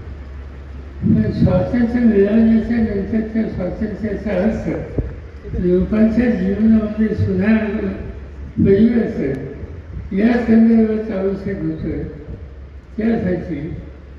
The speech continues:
अन्य क्षेत्रात सुद्धा अधिक लक्ष देण्याची आवश्यकता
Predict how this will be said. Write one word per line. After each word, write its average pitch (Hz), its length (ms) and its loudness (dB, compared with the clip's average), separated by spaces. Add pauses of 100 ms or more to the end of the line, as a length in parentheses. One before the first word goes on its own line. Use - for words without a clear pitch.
(640)
अन्य 220 300 4
क्षेत्रात 190 680 -2
सुद्धा 185 260 0
अधिक 190 520 -4
लक्ष 180 200 -2
देण्याची 165 680 2
आवश्यकता 156 560 -6